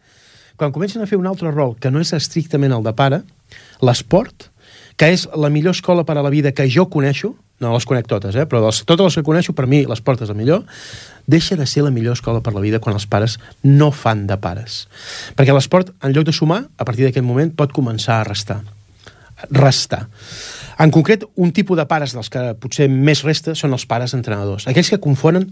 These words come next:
les necessitats, les necessitats dels pares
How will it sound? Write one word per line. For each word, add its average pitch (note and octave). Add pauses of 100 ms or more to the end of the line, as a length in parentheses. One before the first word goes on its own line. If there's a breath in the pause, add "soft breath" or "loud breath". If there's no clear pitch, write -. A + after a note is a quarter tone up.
les B2
necessitats, A2 (360 loud breath)
les B2
necessitats C3
dels G#2
pares D3+